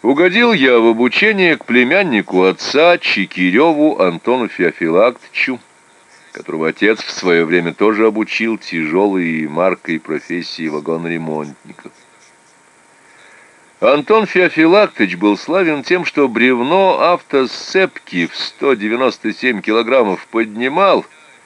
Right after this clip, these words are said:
и вставлял в вагонное гнездо самостоятельно.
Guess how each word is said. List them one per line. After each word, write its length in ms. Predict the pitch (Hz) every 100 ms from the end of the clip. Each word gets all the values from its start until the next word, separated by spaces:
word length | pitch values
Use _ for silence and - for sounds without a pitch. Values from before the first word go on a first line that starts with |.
| _ _
и 160 | 92 107
вставлял 600 | - - 131 135 156 139
в 60 | 113
вагонное 540 | 120 123 135 123 117
гнездо 500 | 104 110 104 101 123
самостоятельно. 1120 | - 117 113 - - 117 110 90 80 76 78